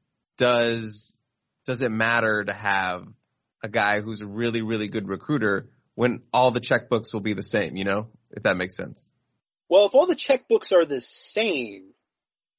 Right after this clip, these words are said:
Speaker 2: then yes, 'cause you still have to have a deciding factor, and that would be the relationship that you have with the coach or the fit or the school academically. The question becomes if the checkbooks are not all equal, and it just becomes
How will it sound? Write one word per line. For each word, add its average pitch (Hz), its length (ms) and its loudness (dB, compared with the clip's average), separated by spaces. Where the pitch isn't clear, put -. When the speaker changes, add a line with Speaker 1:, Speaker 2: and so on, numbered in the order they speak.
Speaker 2:
then 147 600 -2
yes, - 720 -2
'cause 143 140 -8
you 156 160 -12
still 196 280 0
have 165 300 2
to 139 100 0
have 147 200 0
a 135 60 -4
deciding 131 440 -2
factor, 156 420 -4
and 120 140 -8
that 139 160 -4
would 127 160 -10
be 139 80 -6
the 127 100 -4
relationship 127 640 -4
that 123 180 -10
you 123 80 -6
have 127 140 -2
with 123 100 -14
the - 80 -20
coach 135 360 -4
or 123 60 -8
the 123 100 -12
fit 151 440 4
or 135 100 -4
the 123 80 -8
school 160 280 2
academically. 135 840 -2
The 165 100 4
question 226 560 2
becomes 170 720 2
if 160 220 2
the 151 80 -8
checkbooks 165 540 2
are 143 140 2
not 156 240 4
all 135 180 6
equal, - 400 -8
and 139 240 0
it 123 80 -8
just 156 220 -6
becomes 139 580 -2